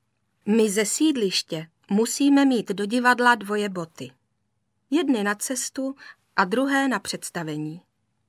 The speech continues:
Nikdy nechodím na poslední chvíli,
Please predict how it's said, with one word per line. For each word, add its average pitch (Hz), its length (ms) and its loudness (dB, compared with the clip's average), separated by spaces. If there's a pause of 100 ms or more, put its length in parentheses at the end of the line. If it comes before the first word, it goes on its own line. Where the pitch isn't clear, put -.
(360)
Nikdy 262 420 4
nechodím 269 460 4
na 226 100 6
poslední 240 540 0
chvíli, 214 580 -2